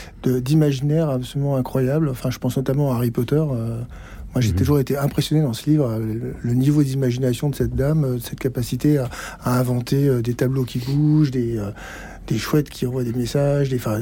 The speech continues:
Speaker 1: c'est quand même juste incroyable. Et, euh, et, et, et ça, par contre, ça, elle surfe sur, euh, sur une capacité de l'enfant et d'un, d'un souhait de l'enfant de, de rêver.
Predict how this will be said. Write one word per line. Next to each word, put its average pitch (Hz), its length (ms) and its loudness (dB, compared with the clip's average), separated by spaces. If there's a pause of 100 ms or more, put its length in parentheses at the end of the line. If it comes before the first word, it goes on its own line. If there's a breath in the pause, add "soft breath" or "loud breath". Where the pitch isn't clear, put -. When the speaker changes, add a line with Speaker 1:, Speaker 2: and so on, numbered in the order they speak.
Speaker 1:
c'est - 160 -4
quand - 80 -2
même 131 140 2
juste 131 200 -2
incroyable. 151 520 2 (240)
Et, 131 180 2
euh, 127 280 0 (500)
et, 147 60 -4 (340)
et, - 180 -4
et 123 40 2
ça, 180 180 0
par 113 140 -4
contre, 165 180 -2
ça, 123 180 -6 (440 loud breath)
elle 131 160 -2
surfe 175 340 2
sur, 135 260 -2
euh, 127 180 -2
sur 120 200 -4
une 123 60 -6
capacité 135 460 -2
de 127 60 0
l'enfant 131 380 2
et 123 260 0 (180)
d'un, 127 160 2
d'un 127 140 -2
souhait 175 240 4
de 156 80 2
l'enfant 139 320 -2
de, 117 440 -4
de 123 120 -2
rêver. 135 300 4